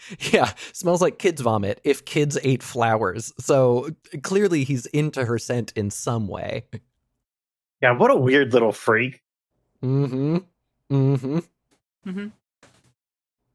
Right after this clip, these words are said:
Speaker 1: And, and then, yeah, no, there's, there, there's no, there's no real, like, announcement dialogue or anything, uh, or, you know, new plot details when you hit the fight button. It just goes straight into the fight.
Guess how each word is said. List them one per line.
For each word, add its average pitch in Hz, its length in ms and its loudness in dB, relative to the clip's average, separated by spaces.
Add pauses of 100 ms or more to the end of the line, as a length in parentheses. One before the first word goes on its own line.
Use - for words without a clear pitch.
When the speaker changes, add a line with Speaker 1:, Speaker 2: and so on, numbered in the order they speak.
(120)
Speaker 1:
And, 175 220 4
and 185 160 6
then, 185 140 4
yeah, 135 220 4
no, 123 180 2
there's, 147 280 2
there, 147 220 2
there's 147 260 2
no, 151 420 2
there's 143 200 2
no 175 180 4
real, 127 440 2
like, 104 480 0 (580)
announcement 117 680 2
dialogue 101 580 2
or 98 100 -2
anything, 98 720 -4
uh, 95 440 0
or, 101 380 2
you 113 100 -2
know, 98 160 2
new 107 280 2
plot 104 380 0
details 95 640 -2
when 98 280 -2
you 92 360 -8 (140)
hit 101 320 -6
the - 60 -6
fight - 280 -6
button. 90 320 -8
It - 140 -8
just 95 240 -6 (160)
goes 98 260 0
straight 104 380 -6
into 87 180 -8
the 98 140 -10
fight. - 280 -10